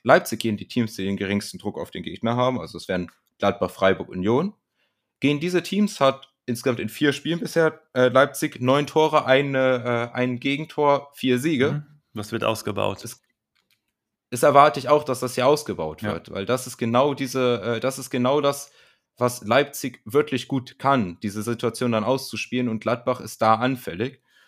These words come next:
Speaker 1: Ähm, so, und zweiter Grund, halt diese Probleme, die Leipzig eigentlich hat, diese Aufbauprobleme, die sind weniger wichtig in diesen Situationen. So. Du hast dann tatsächlich im Idealfall Angriff Leipzig,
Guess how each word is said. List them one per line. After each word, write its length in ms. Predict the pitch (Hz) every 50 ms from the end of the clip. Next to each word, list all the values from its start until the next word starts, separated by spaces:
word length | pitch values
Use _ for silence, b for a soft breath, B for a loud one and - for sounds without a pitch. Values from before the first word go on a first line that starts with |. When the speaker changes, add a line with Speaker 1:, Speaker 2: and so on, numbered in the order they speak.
| b b -
Speaker 1:
Ähm, 520 | - 110 110 113 113 117 113 110 107 - _ _ _ _ _ _ _ _ _ _ _ _ _ _ _ _ _ _ -
so, 260 | 113 98 127 127 127
und 340 | 107 - 127 123 120 120 - _ _ -
zweiter 480 | - - 127 123 147 156 - 147 123
Grund, 240 | 104 113 117 120 117
halt 180 | 127 123 123 127
diese 140 | 123 123
Probleme, 420 | 120 - 120 107 117 135 143 139 131
die 160 | 123 123 120
Leipzig 380 | 90 85 120 120 120 - 113 -
eigentlich 220 | 123 135 139 -
hat, 140 | 127 - -
diese 180 | 110 - 110
Aufbauprobleme, 1200 | 101 101 - 113 139 175 175 - - 113 104 - - - - 92 92 92 98 104 113 123 135 135 _ _ _ _ _ _ _ _ _
die 80 | 120
sind 180 | 117 127 127 117
weniger 420 | 139 139 143 143 139 123 135 120 117
wichtig 360 | 156 185 180 - - 98 -
in 60 | 82
diesen 280 | 80 92 90 82 87 82
Situationen. 760 | 82 80 - - 80 82 - - - - 82 80 85 95 - _ _ _
So. 300 | _ - 87 - - 107 _ _ _ _ _ _ _
Du 120 | - 107
hast 180 | 110 143 143 -
dann 120 | 151 131
tatsächlich 680 | - 131 123 123 147 165 165 - - 165 170 165 - -
im 100 | - 139
Idealfall 720 | 139 131 131 131 139 156 170 160 - 156 156 156 151 - -
Angriff 400 | - 139 156 175 165 156 147 147
Leipzig, 600 | - 139 147 151 147 - - - 123 110 - _